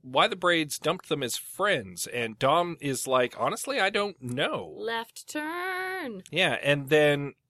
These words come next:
Speaker 1: when Beth doesn't say anything, he asks if, what, did the Braids dump us, or did we dump the Braids? And Beth refuses to answer,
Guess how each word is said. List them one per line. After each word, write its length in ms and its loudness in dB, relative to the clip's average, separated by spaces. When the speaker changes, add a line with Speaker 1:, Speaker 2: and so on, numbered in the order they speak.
Speaker 1:
when 200 4
Beth 260 4
doesn't 460 4
say 380 8
anything, 400 0
he 100 -2
asks 500 -4
if, 360 0
what, 320 -8
did 160 -2
the 80 -4
Braids 460 0
dump 300 2
us, 240 0
or 100 -4
did 260 -6
we 200 -8
dump 240 0
the 80 -14
Braids? 640 -2
And 460 -4
Beth 480 -4
refuses 580 0
to 140 -2
answer, 440 -4